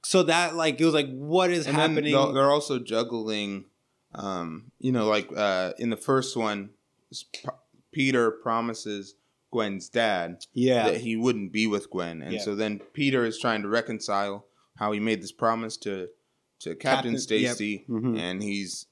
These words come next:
Speaker 2: but he still loves Gwen. And,
Speaker 1: Yeah.
Speaker 2: you know, so it's like, there's also, you
Speaker 1: It
Speaker 2: know,
Speaker 1: was
Speaker 2: there's,
Speaker 1: tough.
Speaker 2: there's a lot happening in there.
Speaker 1: Yeah.
Speaker 2: For sure.
Speaker 1: And so I forgot about Electro. Yeah, but then I was like, I know there's no
Speaker 2: Which
Speaker 1: villain.
Speaker 2: is, which is messed up because Electro is the main villain.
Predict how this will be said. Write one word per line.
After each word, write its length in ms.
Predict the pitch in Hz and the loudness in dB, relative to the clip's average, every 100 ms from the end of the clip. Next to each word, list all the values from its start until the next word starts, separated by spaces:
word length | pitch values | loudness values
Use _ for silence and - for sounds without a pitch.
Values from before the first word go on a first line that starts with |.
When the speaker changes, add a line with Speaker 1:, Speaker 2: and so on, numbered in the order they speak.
| - | -2
Speaker 2:
but 140 | 104 | 0
he 140 | 98 | 0
still 360 | 95 - 135 123 | -2 0 2 4
loves 280 | 117 120 120 | 4 2 0
Gwen. 480 | 120 107 101 98 85 | -6 -4 -4 -8 -10
And, 80 | 127 | -6
Speaker 1:
Yeah. 160 | 107 95 | -4 -4
Speaker 2:
you 40 | |
know, 140 | 95 | -6
so 220 | 92 - 98 | -6 -4 -6
it's 140 | 90 | -4
like, 220 | 92 87 _ _ _ _ | -6 -6 _ _ _ _
there's 160 | 98 107 | -2 0
also, 440 | 113 110 98 85 _ _ | 0 0 -4 -6 _ _
you 100 | - 135 | -4 2
Speaker 1:
It 60 | |
Speaker 2:
know, 40 | 151 | 4
Speaker 1:
was 120 | 107 | 2
Speaker 2:
there's, 80 | 107 | 4
Speaker 1:
tough. 100 | 147 | 4
Speaker 2:
there's 160 | 151 | 4
a 60 | 135 | 4
lot 400 | 135 143 - - | 6 4 2 -4
happening 640 | - 127 127 143 147 160 - | -4 -2 -2 -4 -6 -8 -12
in 220 | 139 135 | -10 -6
there. 320 | 135 135 131 _ _ _ - | -6 -6 -10 _ _ _ -10
Speaker 1:
Yeah. 260 | 110 110 90 | -6 -4 -6
Speaker 2:
For 40 | |
sure. 280 | - 80 76 _ | -10 -14 -16 _
Speaker 1:
And 240 | - 120 120 | -4 -2 -2
so 220 | - 123 120 | -2 0 0
I 140 | 117 | -2
forgot 400 | 120 139 123 135 | -2 -4 -2 0
about 240 | 131 123 117 | 0 0 -2
Electro. 640 | 113 107 - 107 104 101 | -4 -8 -6 -4 -4 -4
Yeah, 240 | 107 113 101 | -2 -2 -2
but 240 | 98 101 | -4 -4
then 220 | 117 113 107 | -2 -4 -4
I 100 | 113 | -6
was 140 | 113 | -4
like, 140 | 123 135 | -4 -4
I 60 | |
know 180 | 151 185 | -2 0
there's 160 | 175 135 | 0 0
no 240 | 135 127 | 0 0
Speaker 2:
Which 160 | 117 127 | 2 2
Speaker 1:
villain. 100 | 123 | 2
Speaker 2:
is, 160 | 117 - | 0 -4
which 220 | 139 151 | -2 0
is 140 | 165 147 | 0 2
messed 320 | 156 185 160 | 0 2 2
up 180 | 156 151 | 2 2
because 320 | 147 151 143 | 4 4 4
Electro 720 | 127 135 151 156 147 147 131 | 2 2 2 2 6 6 4
is 320 | 139 143 135 | 2 0 0
the 220 | 120 139 143 | -2 0 2
main 720 | 131 127 139 151 151 143 131 | 2 4 4 2 0 -2 0
villain. 320 | 139 151 123 | 2 4 2